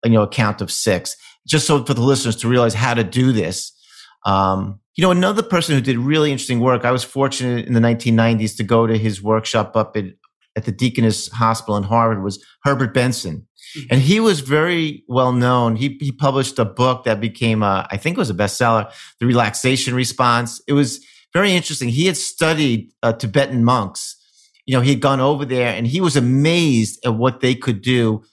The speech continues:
Speaker 1: when they went, you know, into these deep meditative states, how they could lower their blood pressure. More amazingly, how they could go out in the freezing cold with wet towels and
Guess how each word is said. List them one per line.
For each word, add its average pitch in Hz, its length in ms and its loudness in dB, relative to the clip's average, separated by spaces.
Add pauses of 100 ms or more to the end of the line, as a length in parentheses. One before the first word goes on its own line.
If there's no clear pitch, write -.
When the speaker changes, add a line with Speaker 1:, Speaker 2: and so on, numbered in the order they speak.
(200)
Speaker 1:
when 117 220 4
they 123 160 2
went, 120 300 0
you 120 180 0
know, 113 180 4
into 117 240 -4
these 107 480 -2
deep 131 300 0
meditative 117 560 0
states, 123 420 -2
how 113 220 0
they 113 180 2
could 113 340 -2 (600)
lower 135 300 2
their 127 160 2
blood 131 340 -2
pressure. 131 500 -4
More 135 320 2
amazingly, 127 760 0 (180)
how 117 140 0
they 127 140 0
could 117 180 -6
go 131 160 2
out 123 80 0
in 120 60 -4
the 117 60 0
freezing 127 520 -4
cold 135 360 0
with 107 140 0
wet 117 220 -2
towels 120 520 0
and 101 300 -4